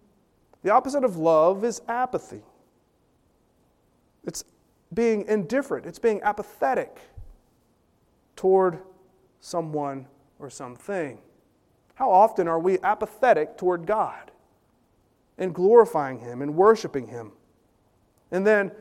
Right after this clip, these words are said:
how often are we apathetic toward our neighbor and loving them, serving them? So love must be practiced. Love is something that doesn't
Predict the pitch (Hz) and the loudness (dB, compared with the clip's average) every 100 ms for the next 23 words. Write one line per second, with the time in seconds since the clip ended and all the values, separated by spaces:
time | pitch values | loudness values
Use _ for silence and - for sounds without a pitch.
0 | - 214 202 214 208 185 185 190 190 190 | 0 6 6 4 0 0 0 0 0 -4
1 | - _ _ 175 170 151 175 156 165 160 | -18 _ _ -4 -4 -4 2 2 2 -6
2 | - - _ _ _ _ 151 147 156 185 | -20 -20 _ _ _ _ -4 -2 0 6
3 | 208 175 135 - - _ _ _ _ _ | 6 6 0 -6 -20 _ _ _ _ _
4 | _ _ _ _ - 156 151 156 143 127 | _ _ _ _ -12 -4 -2 -2 -4 -6
5 | 123 101 _ _ _ _ _ _ _ _ | -10 -12 _ _ _ _ _ _ _ _
6 | _ - 175 147 127 113 107 - _ _ | _ -4 -2 -2 -6 -12 -18 -20 _ _
7 | _ _ _ _ _ _ _ _ _ _ | _ _ _ _ _ _ _ _ _ _
8 | _ _ _ _ _ _ _ _ _ _ | _ _ _ _ _ _ _ _ _ _
9 | - 208 254 170 175 175 170 - - 185 | -4 2 2 2 -4 -6 -12 -10 -4 -4
10 | - 117 - - - - _ _ _ _ | 0 0 0 -8 -20 -20 _ _ _ _
11 | _ _ _ _ _ _ _ _ _ _ | _ _ _ _ _ _ _ _ _ _
12 | _ _ _ _ - 226 240 202 - 233 | _ _ _ _ 2 4 4 0 -2 -4
13 | - 190 175 165 - - _ 214 226 202 | -2 -2 0 0 -2 -20 _ 2 2 2